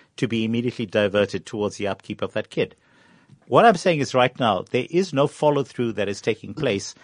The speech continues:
in terms of documenting who, exactly who those parents are and assigning the, that responsibility to, uh, to them. Yes, when you're a sixteen-year-old, you can't be responsible at that point. However, as soon as you get, uh,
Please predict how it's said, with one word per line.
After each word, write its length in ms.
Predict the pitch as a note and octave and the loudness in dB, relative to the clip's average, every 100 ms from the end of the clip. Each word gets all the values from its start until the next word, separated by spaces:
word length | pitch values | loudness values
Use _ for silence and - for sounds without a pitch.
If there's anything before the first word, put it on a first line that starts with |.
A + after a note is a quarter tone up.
| _ - | _ -10
in 120 | A2 | -2
terms 240 | B2+ A#2+ | 0 2
of 160 | A2 E2+ | 0 2
documenting 680 | A#2 - A#2+ G2+ G2+ G2 - | 2 2 -2 -4 -4 -8 -10
who, 120 | - | -10
exactly 460 | A2+ F2+ G#2+ - G#2 | -8 -6 -6 -6 -8
who 180 | F2+ A2+ | -6 -6
those 180 | F#2+ - | -6 -4
parents 420 | D#3 E3 A#2+ - | -2 -2 -4 -6
are 180 | F2 G#2+ _ - - - | -8 -8 _ -20 -14 0
and 160 | B2+ | 2
assigning 440 | A#2+ - C#3 C3+ A#2 | 2 4 2 2 0
the, 300 | A2 G2+ A2 | 0 -2 -4
that 180 | G2+ G2 | -6 -4
responsibility 720 | G2+ - G2+ - F#2 F2+ - | -10 -8 -8 -10 -10 -10 -10
to, 360 | G#2 F#2+ F#2 F2+ | -12 -10 -8 -8
uh, 40 | F#2 | -8
to 140 | C3+ | -6
them. 200 | G2 - - - _ - | -8 -10 -18 -20 _ 0
Yes, 240 | G3 - | 2 2
when 100 | C3+ | -2
you're 140 | A2+ | 0
a 40 | A2+ | 0
sixteen-year-old, 760 | - - C#3 A#2 G#2 G#2+ G2+ | -2 -6 -6 -2 0 0 -2
you 100 | F2 | -6
can't 300 | G2 C3+ D#3 | -6 -2 -2
be 100 | D#3 | -2
responsible 580 | G#2 G2+ G#2+ G2+ - F#2+ | -4 -4 -6 -6 -8 -10
at 100 | E2+ | -8
that 200 | - E2 | -10 -10
point. 320 | - D2+ - _ _ _ _ | -12 -12 -14 _ _ _ _
However, 460 | - A#2 C3+ D3+ F#2+ | 2 6 6 6 0
as 120 | G2+ | -4
soon 120 | - C3 | -4 -4
as 160 | C3 | -4
you 80 | A2+ | -2
get, 240 | A2+ A2 | -2 -2
uh, 400 | C3+ A2+ G#2+ G2+ | -2 0 0 -2